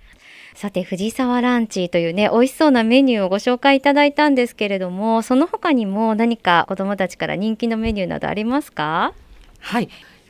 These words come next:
Speaker 2: 子どもたちが考えたものが、レシピ化されているものがありまして、これは二千十年から二千十二年の三年間、農業水産科の授業だったんですけれども、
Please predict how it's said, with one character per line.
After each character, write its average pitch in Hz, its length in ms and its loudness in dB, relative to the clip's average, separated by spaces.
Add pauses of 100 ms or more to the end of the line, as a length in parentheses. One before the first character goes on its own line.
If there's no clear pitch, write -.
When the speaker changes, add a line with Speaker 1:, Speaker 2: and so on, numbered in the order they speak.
Speaker 2:
子 156 100 -12
ど 202 100 0
も 381 120 4
た 220 100 -2
ち - 120 -10
が 139 100 -6
考 294 340 -2
え 330 140 0
た 160 120 -2
も 147 140 -4
の 135 100 -6
が、 135 380 -4
レ 175 100 0
シ - 140 -6
ピ 214 80 -4
化 233 100 0
さ 226 140 -2
れ 202 80 2
て 208 100 -2
い 202 40 4
る 190 80 0
も 185 80 0
の 185 100 0
が 151 80 -4
あ 139 80 -4
り 143 80 -6
ま 135 140 -6
し - 100 -16
て、 151 300 -6
こ - 140 -10
れ 180 60 -2
は 180 120 0
二 175 100 2
千 233 240 0
十 220 160 0
年 180 180 0
か 147 140 -8
ら 147 140 -6
二 143 120 -6
千 175 280 -4
十 185 160 -2
二 190 120 0
年 160 200 -4
の 175 60 -10
三 185 260 -4
年 190 160 -2
間、 143 260 -8 (340)
農 226 140 -2
業 262 140 2
水 254 180 -6
産 233 180 -4
科 233 140 -2
の 214 60 -2
授 208 180 -2
業 170 140 0
だ 139 80 -6
っ 135 40 -8
た - 140 -10
ん 131 80 -8
で 135 80 -8
す - 140 -14
け 123 100 -10
れ 127 80 -12
ど 123 140 -8
も、 160 340 -6